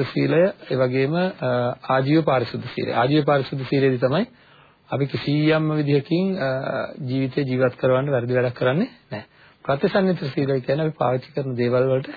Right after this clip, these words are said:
ඇලෙන්නේ නැතුව, ඇලෙන්නේ නැතුව ප්‍රත්‍ය පාවිච්චි කරනවා. භික්ෂුන් වහන්සේ නමක් නම් සිව්පසයට. හරිද? අපේ පින්නත් ඇත්තන්ට ඒකට තව බොහෝ දේවල් එකතු කරගන්න පුළුවන්. දුරකථනයකට පවා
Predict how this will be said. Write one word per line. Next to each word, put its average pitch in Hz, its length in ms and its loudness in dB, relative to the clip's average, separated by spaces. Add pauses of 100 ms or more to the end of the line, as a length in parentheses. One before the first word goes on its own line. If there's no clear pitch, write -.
ඇලෙන්නේ 127 320 0
නැතුව, 156 240 2 (840)
ඇලෙන්නේ 139 240 0
නැතුව 147 200 2
ප්‍රත්‍ය 139 240 -2
පාවිච්චි 110 360 -2
කරනවා. 110 240 -2
භික්ෂුන් 120 300 -4
වහන්සේ 117 280 -4
නමක් 113 220 -6
නම් 165 140 0
සිව්පසයට. 147 520 0 (420)
හරිද? 170 260 -6 (520)
අපේ 131 240 2
පින්නත් 127 360 -2
ඇත්තන්ට 120 400 0
ඒකට 143 320 2
තව 131 160 2
බොහෝ 139 240 4
දේවල් 139 240 4
එකතු 120 220 -4
කරගන්න 117 300 -2
පුළුවන්. 151 240 -2
දුරකථනයකට 127 680 -2
පවා 123 260 0